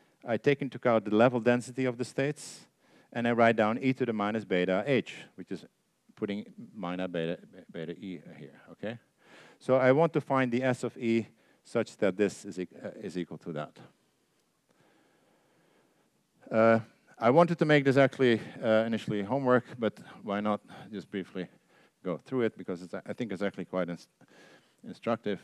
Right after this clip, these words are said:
It's very basic. It's just the way you do thermodynamics.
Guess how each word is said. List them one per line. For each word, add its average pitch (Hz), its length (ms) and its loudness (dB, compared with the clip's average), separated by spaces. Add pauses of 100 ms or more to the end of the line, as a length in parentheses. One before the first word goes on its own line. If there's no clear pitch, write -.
It's 123 180 -10
very 135 220 8
basic. 139 460 6
It's - 120 -2
just 127 240 -8
the 120 100 -2
way 113 200 6
you 107 80 2
do 107 140 2
thermodynamics. 107 1000 -4